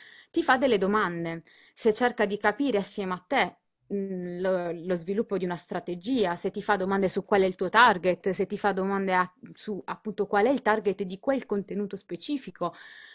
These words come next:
eh, qual è l'obiettivo, se stiamo realizzando un contenuto per una campagna di advertising, eh, eh, s-, sui social network, su Facebook, su Google, ehm, a cosa serve questo contenuto?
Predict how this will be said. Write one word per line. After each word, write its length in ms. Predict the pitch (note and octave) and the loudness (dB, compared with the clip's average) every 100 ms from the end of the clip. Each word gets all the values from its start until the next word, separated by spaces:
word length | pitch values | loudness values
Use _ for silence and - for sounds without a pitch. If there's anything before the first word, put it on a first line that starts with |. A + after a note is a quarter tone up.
| - | -8
eh, 260 | G3+ F#3+ F#3 | -2 -2 2
qual 160 | A3+ | 2
è 60 | C4+ | 4
l'obiettivo, 880 | B3+ F#3+ G#3 - E4 D4 F#3 E3+ E3 | 4 4 0 0 -2 -2 0 -2 -4
se 180 | - G3+ | -4 -4
stiamo 280 | - G3 F#3+ | -2 -4 -2
realizzando 920 | F#3+ G3+ F3+ G#3+ A3 G#3+ G3 F#3+ F#3+ | -2 -2 0 0 2 0 2 2 2
un 160 | G#3 | 0
contenuto 580 | F#3+ G3+ G3 G#3 A#3 A3+ | 0 -4 0 0 2 2
per 140 | - G3 | 0 0
una 160 | G3 | -2
campagna 760 | F#3 F#3+ F#3 G3+ G3 G3 F#3+ F#3 | 0 -2 6 6 6 0 0 0
di 80 | F#3+ | -2
advertising, 760 | F3+ F#3+ - G3+ G3 G3 F#3 | -2 -6 0 0 0 -2 -2
eh, 320 | F3+ F3+ F3+ F3 - - - | 0 2 2 -2 -14 -20 -4
eh, 340 | F#3 F#3 F3+ | 0 0 0
s-, 280 | F3 - F3+ | -4 -10 -12
sui 160 | - G#3 | -8 -6
social 320 | G3 F3+ F#3 | -6 -4 -2
network, 520 | A3+ B3+ - A3 - | 0 0 0 -4 -4
su 140 | - F#3 | -12 -8
Facebook, 520 | - A3+ F#3+ F#3 - | 0 2 2 -4 -6
su 180 | F#3+ E3 | -8 -2
Google, 580 | C4 A3 G3+ G3+ G3+ - - - - | 0 2 4 4 2 -2 -18 -20 -8
ehm, 540 | G3+ G3 F#3+ F#3 F#3 F#3 | -4 -2 -2 -4 -6 -2
a 140 | - | -4
cosa 280 | - E4 B3+ | -2 0 0
serve 400 | - F3 F3 F#3 | 4 4 4 2
questo 280 | F#3+ - F#3 | 0 -6 -8
contenuto? 800 | F3+ F3+ F#3 E3+ E3+ D3+ E3+ | -6 -8 -8 -8 -10 -6 -6